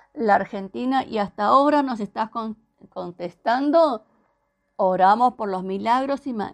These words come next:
inmobiliarios y la logística celestial para los milagros inmobiliarios, porque... Solo vos podés hacer eso. Hay algo que tiene que empezar a moverse y que es por el monto de las, de los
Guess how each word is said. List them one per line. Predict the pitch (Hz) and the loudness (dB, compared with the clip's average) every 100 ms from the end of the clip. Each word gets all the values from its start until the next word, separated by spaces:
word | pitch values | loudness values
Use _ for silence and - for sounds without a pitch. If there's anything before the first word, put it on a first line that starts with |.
| - | -8
inmobiliarios | 196 185 180 185 196 214 240 - | -6 -6 -6 -4 -2 -2 -4 -8
y | - | -6
la | 214 190 | -2 0
logística | 185 170 - 233 240 240 _ 262 - 262 262 - - - _ _ | -2 -6 -12 -10 -6 -8 _ -10 -2 0 0 -2 -20 -20 _ _
celestial | _ - 247 262 277 - - 240 226 220 | _ -2 0 0 -2 -6 0 6 6 4
para | - 190 | -4 -4
los | 180 226 254 | -2 -2 -2
milagros | 262 208 220 254 254 240 | -4 -2 -2 -2 -6 -8
inmobiliarios, | 208 214 233 233 196 190 180 180 180 _ | -4 -2 -2 -2 -2 -2 -4 -8 -10 _
porque... | 190 - 190 - - _ _ - | -12 -10 -12 -14 -18 _ _ -20
Solo | - 269 294 294 233 | 0 4 4 4 4
vos | 247 311 - | 2 2 -4
podés | 269 226 240 - - | -12 -6 -6 -6 -8
hacer | 214 - - 247 247 _ | -10 -8 -8 -6 -8 _
eso. | 214 202 - 196 - _ _ - | -10 -10 -12 -16 -16 _ _ -10
Hay | 208 220 | -4 2
algo | 262 269 277 | 2 2 -4
que | - | -6
tiene | - 240 | -10 -10
que | 226 | -8
empezar | 214 214 240 226 | -8 -8 -4 -2
a | 220 | -2
moverse | 208 233 269 - 285 277 _ _ _ _ _ _ - | 0 0 -2 -4 -6 -6 _ _ _ _ _ _ -14
y | 208 | -10
que | 196 190 - | -4 -4 -2
es | 240 262 262 - - _ _ | 4 4 2 -8 -20 _ _
por | 220 214 | -6 -4
el | 214 | -4
monto | 226 285 285 294 | 0 0 0 0
de | 277 | 0
las, | 240 208 - _ _ | 0 -2 -6 _ _
de | 196 | -10
los | 185 190 | -6 -6